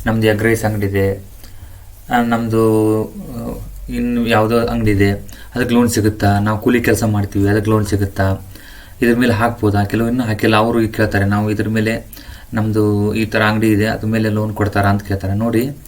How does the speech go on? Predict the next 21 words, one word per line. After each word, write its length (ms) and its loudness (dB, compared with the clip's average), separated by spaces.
ಪಿ 120 4
ಎಂ 160 4
ವಿಶ್ವಕರ್ಮ 540 0
ಅಂದರೆ 420 -2
ಅದು 140 -2
ಹದಿನೆಂಟು 480 0
ಕೆಟಗರಿ 380 2
ಇದೆ. 200 2
ಹದಿನೆಂಟು 440 -4
ಕೆಟಗರಿಗೆ 440 0
ಲೋನ್ 300 0
ಕೊಡಬೇಕಾ 440 -2
ಅಂತ 300 -4
ಅವರು 380 -2
ಅನೌನ್ಸ್ 360 0
ಮಾಡಿ 160 0
ಕೂಡ 160 -4
ಮಾಡಿದ್ದಾರೆ. 520 2
ಯಾವ 220 2
ಹದಿನೆಂಟು 420 -4
ಕ-, 220 -6